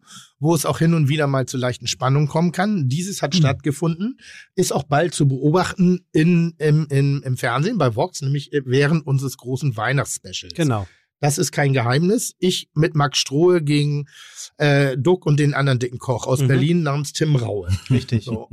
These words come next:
Speaker 1: Und, ähm, ich sag mal so, das ist wie ein gutes Weihnachtsfest.
Speaker 2: Mhm.
Speaker 1: Es ist eine, ein, ein, ein ewiges Up and Down zwischen purer Harmonie, äh, äh, ähm, w-, wohlwollenden Worten und blankem Hass.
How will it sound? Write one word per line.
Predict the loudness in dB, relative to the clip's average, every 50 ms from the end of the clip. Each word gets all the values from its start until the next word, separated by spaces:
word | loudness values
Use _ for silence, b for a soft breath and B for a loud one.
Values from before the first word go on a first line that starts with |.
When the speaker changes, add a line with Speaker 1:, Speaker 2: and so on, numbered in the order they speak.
| -8 _
Speaker 1:
Und, | 0 2 4 4 4 2 2 0 -2
ähm, | 0 2 2 2 2 2 0 -2 -4 -2
ich | -2 -2 -2
sag | -2 -4 -6 -4
mal | -2 0 0 2
so, | 2 2 2 2 2 2
das | 0 -2 -4
ist | -4 -6 -4
wie | 0 0
ein | 2 2 2
gutes | 0 0 -2 -4 -6 -4 -4
Weihnachtsfest. | -4 -4 -2 -4 -4 -6 -8 -6 -4 -4 -2 -2 -4 -4
Speaker 2:
Mhm. | 0 0
Speaker 1:
Es | 0 2 0
ist | -2 -2 -2
eine, | 0 0 0 2 0 0 -2 -2
ein, | -2 -2 -2 -2 -4
ein, | -6 -6 -6 -6 -6 -8
ein | -8 -8 -8 -6 -4
ewiges | -2 0 0 0 0 -2 -2 -2 -2
Up | -4 -6 -4 -2
and | -2 -2 0
Down | 0 0 0 0 0
zwischen | -2 -2 -4 -2 -2 -2 -4
purer | -2 0 2 2 2 2 0 0
Harmonie, | 2 2 2 2 2 0 0 2 2 0 0 -2 B B B B B B B B B 0
äh, | 2 4 4 4 2 0
äh, | 0 0 0 0 2 0 -2 -4 -4 -2 0 0 0 0
ähm, | 0 0 0 -2 -2 -4 -8 -12 -18 -20 _ -8
w-, | -6 -6 -6 -6 -6 -2
wohlwollenden | 0 2 2 4 4 4 4 2 2 2 2 2 2 2 2 2 2 2 2 2 2
Worten | 4 2 2 2 0 0 -2 -2 -2 -2 -2
und | 0 0 0 2
blankem | 2 0 -2 -2 -2 -4 -6 -6
Hass. | -8 -8 -8 -8 -8 -6 -4 -4 -4 -4 -6